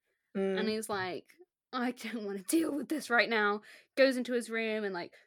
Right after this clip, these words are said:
Speaker 2: goes to push the door behind him, but
Speaker 1: Mm.
Speaker 2: there's a hand holding the door,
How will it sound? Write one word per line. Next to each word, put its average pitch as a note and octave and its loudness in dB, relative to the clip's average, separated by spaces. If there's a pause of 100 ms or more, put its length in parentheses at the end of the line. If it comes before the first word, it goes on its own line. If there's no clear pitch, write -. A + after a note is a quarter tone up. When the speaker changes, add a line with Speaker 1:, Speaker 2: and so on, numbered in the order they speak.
(100)
Speaker 2:
goes C#4+ 4
to C4 -6
push - -2
the A#3 -16
door A#3+ 2
behind G#3+ -2
him, F3+ -8 (300)
but G#3+ 8
Speaker 1:
Mm. G3 -8
Speaker 2:
there's A3+ 0
a - -4
hand A3+ -2
holding G3+ -6
the G3+ -4
door, F3 -6